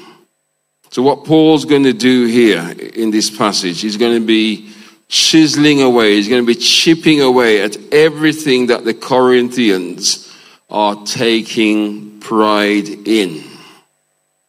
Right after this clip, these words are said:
And in this passage, he's gonna go back to the very beginning of him journeying to Corinth and meeting with these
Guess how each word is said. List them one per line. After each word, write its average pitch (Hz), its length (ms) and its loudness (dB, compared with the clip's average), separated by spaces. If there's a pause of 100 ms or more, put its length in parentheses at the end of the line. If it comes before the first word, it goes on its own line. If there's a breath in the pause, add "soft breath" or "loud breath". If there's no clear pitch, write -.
(100)
And 104 180 -10
in 117 140 -6
this 120 260 -4
passage, 113 520 -4
he's 104 160 -8
gonna 113 280 -2
go 117 280 0
back 104 280 -6
to 113 100 -4
the 104 100 -2
very 113 380 2
beginning 107 720 -2
of 104 340 -4 (360 loud breath)
him 117 600 -2 (400)
journeying 139 760 2
to 113 140 -4
Corinth 104 760 -4 (420)
and 98 240 -4
meeting 107 680 0
with 95 320 0
these 98 800 -4